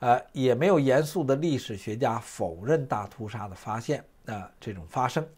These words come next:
二零零五年，中国爆发了抗日浪潮，这个反日浪潮陷入低谷。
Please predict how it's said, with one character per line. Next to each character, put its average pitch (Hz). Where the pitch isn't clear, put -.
二 202
零 214
零 233
五 208
年， 120
中 165
国 156
爆 151
发 123
了 98
抗 123
日 110
浪 95
潮， 92
这 -
个 113
反 98
日 113
浪 92
潮 -
陷 135
入 117
低 110
谷。 -